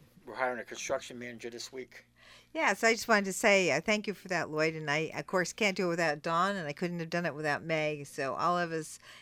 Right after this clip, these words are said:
Speaker 2: and of course, the great work that you do in the dispatch center. So
Speaker 1: But you're
Speaker 2: all
Speaker 1: always
Speaker 2: those
Speaker 1: up there
Speaker 2: things.
Speaker 1: fighting for us.
Speaker 2: Oh, <laughs> absolutely. I, yes, I am, and,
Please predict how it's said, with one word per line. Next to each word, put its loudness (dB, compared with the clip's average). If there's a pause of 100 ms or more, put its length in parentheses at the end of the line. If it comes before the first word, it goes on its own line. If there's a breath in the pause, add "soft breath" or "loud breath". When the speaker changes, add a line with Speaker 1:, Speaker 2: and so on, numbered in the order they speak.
Speaker 2:
and 2
of -4
course, -2
the -4
great 0
work 2
that 0
you -6
do 0
in -4
the -4
dispatch -4
center. -4
So 0 (280 loud breath)
Speaker 1:
But -16
you're 8
Speaker 2:
all 10
Speaker 1:
always 6
Speaker 2:
those 2
Speaker 1:
up -6
there 4
Speaker 2:
things. -2
Speaker 1:
fighting -4
for -10
us. -14
Speaker 2:
Oh, 4
<laughs> 0
absolutely. 2 (260 loud breath)
I, -2
yes, -2
I 2
am, 0
and, -8